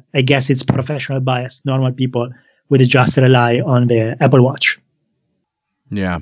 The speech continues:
Speaker 2: yeah, it's interesting stuff. I'd, I'd like to get away from passwords altogether, completely.
Speaker 1: Oh, yeah, that would
Speaker 2: I
Speaker 1: be
Speaker 2: hate,
Speaker 1: awesome.
Speaker 2: I hate it. I hate managing passwords.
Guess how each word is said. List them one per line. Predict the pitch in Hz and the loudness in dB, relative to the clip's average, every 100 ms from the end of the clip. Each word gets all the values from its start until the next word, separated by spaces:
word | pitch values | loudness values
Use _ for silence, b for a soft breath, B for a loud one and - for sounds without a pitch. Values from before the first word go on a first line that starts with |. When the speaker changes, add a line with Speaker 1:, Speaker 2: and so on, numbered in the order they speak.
| 85 | -4
Speaker 2:
yeah, | 90 98 | -2 -2
it's | 110 | 0
interesting | 160 151 143 - 110 | -2 0 -2 -2 -4
stuff. | - 87 - - b b b b | -6 -8 -10 -18 b b b b
I'd, | 156 165 | 0 2
I'd | - 165 | 0 0
like | 165 143 | 0 0
to | 127 | -2
get | 120 | 0
away | 117 113 | 0 0
from | - 104 | -2 -2
passwords | 110 101 110 104 107 | 0 0 0 -2 0
altogether, | 101 113 101 98 95 90 - | 0 0 0 0 -2 -6 -8
completely. | 120 107 117 101 92 92 _ _ _ _ _ _ _ _ _ _ _ | -4 0 0 -2 -4 -8 _ _ _ _ _ _ _ _ _ _ _
Speaker 1:
Oh, | 160 151 | 4 4
yeah, | 139 131 139 | 6 2 2
that | 143 - | 0 2
would | 139 | 4
Speaker 2:
I | |
Speaker 1:
be | 139 | 4
Speaker 2:
hate, | 127 | 4
Speaker 1:
awesome. | 127 107 | 2 -4
Speaker 2:
I | |
hate | 95 117 101 | -4 -4 -2
it. | 95 _ _ _ 101 | -6 _ _ _ -14
I | |
hate | 95 113 | -8 -4
managing | 101 98 95 92 92 | -4 -4 -4 -6 -8
passwords. | 95 90 - 95 87 | -6 -8 -8 -10 -10